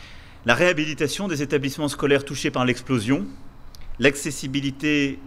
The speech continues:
des manuels scolaires. Vingt mille manuels ont été apportés lors de notre déplacement, en particulier pour les classes de terminale. Le soutien aux familles fragilisées, le soutien aux étudiants.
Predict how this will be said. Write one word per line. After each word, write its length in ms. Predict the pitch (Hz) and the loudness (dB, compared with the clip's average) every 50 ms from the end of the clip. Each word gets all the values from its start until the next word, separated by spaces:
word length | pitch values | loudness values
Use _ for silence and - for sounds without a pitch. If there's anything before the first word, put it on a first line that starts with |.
| - | -4
des 80 | 101 123 | -2 0
manuels 260 | 123 127 120 127 117 | 2 2 2 2 0
scolaires. 340 | - - - 120 127 147 143 | 0 -2 0 0 2 2 2
Vingt 160 | 123 143 151 | 2 2 2
mille 200 | 151 156 151 151 | 4 2 2 2
manuels 320 | 143 139 135 139 143 147 143 | 4 4 4 4 4 2 2
ont 60 | 123 | 2
été 200 | - 123 - - | 6 6 6 6
apportés 420 | 123 - 131 120 - - 143 131 | 6 4 0 -2 -2 0 0 0
lors 140 | 117 117 110 | 0 0 0
de 80 | 110 113 | 0 0
notre 280 | 113 110 - - 117 | 0 -2 -2 -4 -2
déplacement, 480 | 98 120 113 - 123 113 - 135 131 123 | -2 0 0 0 0 0 0 0 0 0
en 560 | 123 - - - - - - - - - - | -2 -6 -12 -16 -18 -18 -18 -18 -18 -14 -12
particulier 420 | - 110 - - - - 117 113 127 | -12 -12 -12 -12 -10 -6 -4 -2 -2
pour 140 | - 117 110 | 0 0 0
les 80 | 113 | 0
classes 180 | - 127 123 117 | 2 0 0 0
de 80 | 113 | 0
terminale. 600 | 107 - 131 110 113 110 104 110 117 135 156 151 135 - - - - - - - - - | 0 0 0 2 2 4 4 4 4 4 2 -2 -6 -12 -18 -18 -20 -18 -18 -16 -4 0
Le 120 | 127 127 | 2 2
soutien 400 | - - - 123 - - 180 165 | 2 2 -2 -2 2 4 4 4
aux 60 | 147 | 4
familles 300 | 131 - 151 139 143 135 | 4 4 4 4 4 4
fragilisées, 720 | 131 - - 165 135 147 147 135 131 110 110 120 135 143 139 - - - - - | 4 4 2 2 2 2 0 -2 -2 0 2 2 0 0 -4 -12 -18 -20 -14 -6
le 100 | - 120 | -4 -4
soutien 480 | 120 - - 123 - - 135 127 135 - - | -4 -4 -6 -6 -2 0 0 0 0 -2 -4
aux 80 | 143 117 | -4 -4
étudiants. 420 | 104 113 101 - 101 80 82 76 | -4 -4 -6 -6 -8 -8 -8 -10